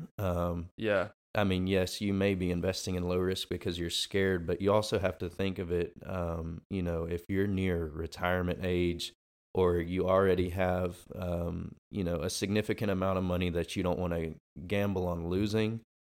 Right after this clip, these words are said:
Speaker 1: um, you know, bonds and C Ds can be the way to go. Uh, you know, while working at the bank, and I mean, I can't disclose everything,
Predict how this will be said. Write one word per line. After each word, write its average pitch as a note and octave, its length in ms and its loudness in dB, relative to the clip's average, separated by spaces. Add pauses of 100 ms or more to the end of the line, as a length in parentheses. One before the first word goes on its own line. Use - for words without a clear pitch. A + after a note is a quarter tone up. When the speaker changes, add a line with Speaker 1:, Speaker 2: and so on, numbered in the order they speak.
(180)
Speaker 1:
um, E2+ 500 -2
you G2 140 -2
know, E2 160 2
bonds F#2 460 2
and F2+ 140 -2
C G2 260 -2
Ds F2+ 480 -2
can F2+ 200 -4
be F2 100 2
the E2+ 100 2
way E2+ 160 2
to E2 80 -2
go. D#2+ 440 -4 (120)
Uh, E2+ 300 -2 (480)
you G2+ 100 -2
know, F2+ 140 4
while F#2 440 4
working G#2 380 2
at F2 100 -4
the F2 60 -4
bank, E2+ 420 -2
and F2+ 80 -4
I F2 80 -2
mean, F2+ 240 -4
I F2 80 -2
can't - 240 -6
disclose F2+ 460 -2
everything, E2 720 -4